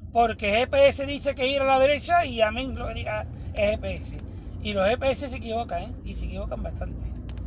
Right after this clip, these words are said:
Así que nada, ahí está. No me extraña que después haya, pase lo que pasa, que hayan pele-, un compañero que se puedan pelear, llegar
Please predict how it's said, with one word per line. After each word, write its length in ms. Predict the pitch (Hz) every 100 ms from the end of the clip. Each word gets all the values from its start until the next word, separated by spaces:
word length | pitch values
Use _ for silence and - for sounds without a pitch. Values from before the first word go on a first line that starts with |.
| - - - - -
Así 260 | 175 226
que 120 | 214
nada, 260 | 208 196 - - - - - - -
ahí 260 | 87 87 -
está. 220 | - 156 - - -
No 140 | 208 254
me 80 |
extraña 360 | 285 294 311 302
que 120 | 277
después 380 | 247 214 262 277
haya, 340 | 262 254 254 -
pase 300 | 247 254 302
lo 100 | 277
que 120 | 240
pasa, 360 | 247 320 208 180
que 120 | -
hayan 300 | 202 226 240
pele-, 220 | 247 240
un 200 | 233 233
compañero 640 | 214 233 233 240 240 262 - - - -
que 140 | - 202
se 180 | 208 202
puedan 320 | 208 226 220
pelear, 520 | 233 226 220 240 - - -
llegar 460 | 202 190 202 220